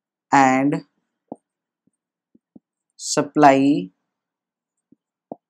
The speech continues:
only oxygenated blood to the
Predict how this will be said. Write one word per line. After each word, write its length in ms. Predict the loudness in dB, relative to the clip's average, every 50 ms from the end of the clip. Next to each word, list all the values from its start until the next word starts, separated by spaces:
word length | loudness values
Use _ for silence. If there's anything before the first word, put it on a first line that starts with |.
| -20 -20 _ _ _ _ _ _ _ _ _ _ _ _ _ _ _ _ _ -2
only 760 | 0 2 2 2 2 0 0 0 0 0 0 -2 -4 -6 -10 _ _ _ _ _ _ _ _ _ _ _ _ _ _ _ _ _ _ _ _ _ _ _ _ _ _ _ _ _ _ _ _ _ _ _ _ _ _ _ _ _ _ _ _ _ _ _ _ _ _ _ _ _ _ _ _ _ _ _ _ _ _ _ _ _ _ _ _ _ _ -2
oxygenated 1040 | 0 0 0 0 -2 -4 -4 -2 -2 -2 -2 -2 0 0 0 0 0 -2 -2 -2 -2
blood 460 | -4 -2 -2 0 0 -2 -2 -4 -8 -10 -14 _ _ _ _ _ _ _ _ _ _ _ _ -20 -20 _ _ _ -20 _ _ _ _ _ _ _ _ -20 -20 _ _ _ -20 -20 _ _ _ _ _ _ _ _ _ _ _ _ _ _ -8
to 180 | -4 -4 -4 -2 -2
the 420 | 0 0 0 0 0 -2 -4 -8